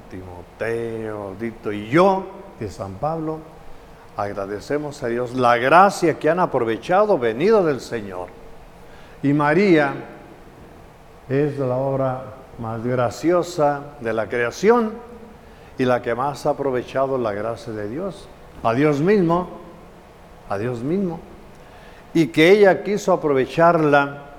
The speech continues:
por la fe que tenía, que fue saludada por Isabel: "Dichosa tú que has creído, dichosa tú que has creído". Y María dijo ese sí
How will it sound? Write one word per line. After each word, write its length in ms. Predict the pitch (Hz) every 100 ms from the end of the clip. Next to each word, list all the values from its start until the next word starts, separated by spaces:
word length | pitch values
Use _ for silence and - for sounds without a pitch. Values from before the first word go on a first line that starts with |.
| - - - - - - - - - -
por 240 | 101 98
la 160 | 95 92
fe 580 | - 117 123 127 120 - - -
que 140 | 104
tenía, 400 | 92 101 107 110
que 80 | 110
fue 180 | 95 123
saludada 720 | - 135 143 131 117 117 131 - - - - - -
por 120 | 104 98
Isabel: 560 | 92 110 98 113 127 127 - - - -
"Dichosa 640 | 110 110 - 156 165 - 120 -
tú 140 | 156 170 160 -
que 140 | 101
has 260 | 90 113 -
creído, 600 | - 98 107 151 131 104 - - - - - - - -
dichosa 460 | 101 143 151 139
tú 220 | - 143
que 100 | 139
has 240 | 120 120 -
creído". 500 | 117 107 131 113 98 98 - - - - - - - -
Y 140 | 170 180
María 760 | 165 160 220 196 151 123 107 - - - - - -
dijo 400 | 131 165 - 151
ese 320 | 165 151 143
sí 840 | 117 - 175 190 156 156 190 -